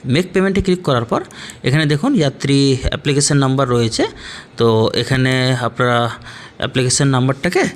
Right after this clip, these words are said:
ইনপুট করে দিন। আর নিচে দেখুন মোবাইল নাম্বার রয়েছে, অ্যাপ্লিকেশন নাম্বার, মোবাইল নাম্বার দুটো ইনপুট করার পর এখানে টেক্সটটা, ক্যাপচাটা দিয়ে দেবেন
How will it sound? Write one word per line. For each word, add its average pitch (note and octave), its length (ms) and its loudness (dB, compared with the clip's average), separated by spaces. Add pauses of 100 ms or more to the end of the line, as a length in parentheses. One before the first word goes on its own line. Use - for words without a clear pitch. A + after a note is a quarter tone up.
(400)
ইনপুট A#2 300 2
করে E2 220 -6
দিন। G1+ 180 -12 (340)
আর A2 120 0
নিচে B2+ 280 2
দেখুন E3 260 2 (400)
মোবাইল B2 300 2
নাম্বার G#2 260 -4
রয়েছে, F2+ 340 -4 (140)
অ্যাপ্লিকেশন D3+ 440 0
নাম্বার, F3+ 260 2
মোবাইল D3 220 2
নাম্বার D3+ 240 0
দুটো C3+ 200 2
ইনপুট C#3 260 0
করার C#3 240 0
পর - 140 -2
এখানে C#3+ 220 2
টেক্সটটা, C#3 420 -2
ক্যাপচাটা C3+ 460 -4
দিয়ে C3+ 180 2
দেবেন A#3+ 200 0